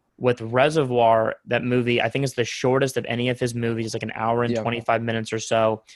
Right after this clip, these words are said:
Speaker 1: They start in the diner. They're arguing about, "How much should I tip this waitress? Why does my name have to be this color?" Things like that, right?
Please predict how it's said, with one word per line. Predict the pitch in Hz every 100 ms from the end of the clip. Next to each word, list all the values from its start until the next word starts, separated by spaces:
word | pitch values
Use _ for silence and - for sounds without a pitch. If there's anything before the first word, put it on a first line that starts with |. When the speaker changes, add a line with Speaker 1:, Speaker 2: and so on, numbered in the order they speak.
| _
Speaker 1:
They | 113
start | - 120 120
in |
the | 127
diner. | 123 117 113 117
They're | 113 113
arguing | 113 120 120 120
about, | 113 113 113 - _
"How | -
much | 123 120
should | 120
I | 117
tip | 113 123
this | 120 -
waitress? | 117 110 - 110 -
Why | 117 120
does | 117
my | 117
name | 113 113
have | 110
to | 110
be | 113
this | 113 -
color?" | 117 113 113
Things | - 123 120
like | 117
that, | - 143 117 120
right? | 120 143